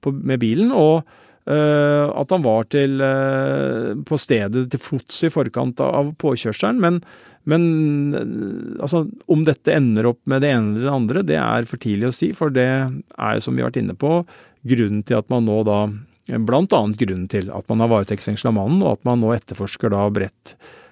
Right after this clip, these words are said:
Eh, man har fått masse informasjon sånn rent umiddelbart, eh, litt sånn foreløpig informasjon, men man trenger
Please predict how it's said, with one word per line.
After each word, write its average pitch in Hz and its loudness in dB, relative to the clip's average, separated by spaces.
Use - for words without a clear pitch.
Eh, 104 0
man 110 0
har 113 2
fått - -6
masse 113 -2
informasjon 113 -2
sånn 113 0
rent 104 -2
umiddelbart, 117 0
eh, 127 0
litt 117 -6
sånn 113 -4
foreløpig 107 0
informasjon, 214 -2
men 156 0
man 151 -2
trenger 107 -2